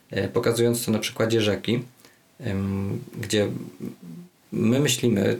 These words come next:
ludzie zachodu, ludzie zachodniego kościoła, myślimy trochę o życiu duchowym i o teologii w taki sposób, że kiedy siadam do modlitwy,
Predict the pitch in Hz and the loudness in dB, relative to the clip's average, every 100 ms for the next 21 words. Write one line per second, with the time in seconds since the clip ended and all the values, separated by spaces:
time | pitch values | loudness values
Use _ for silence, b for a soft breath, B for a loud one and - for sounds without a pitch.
0 | - 98 104 107 95 95 - 98 90 90 | -4 -2 0 2 0 0 0 2 2 0
1 | 95 92 95 - - - 104 104 - 104 | 0 0 0 -2 -6 -8 -4 -4 -2 0
2 | 101 98 - 92 - 90 92 127 - B | 0 0 -2 -2 0 2 2 0 -4 B
3 | B B B - - - 139 123 123 117 | B B B -4 -2 0 0 0 2 2
4 | 120 120 110 - 110 110 107 107 104 104 | 2 0 -2 0 0 2 2 2 2 2
5 | 104 104 107 92 107 104 113 - 107 110 | 2 2 0 -2 -2 -2 -2 0 -2 0
6 | 101 101 101 B B - 139 120 - 113 | 0 0 -2 B B -2 0 2 2 0
7 | 107 98 95 95 113 123 - 73 | 2 2 2 2 2 0 0 -2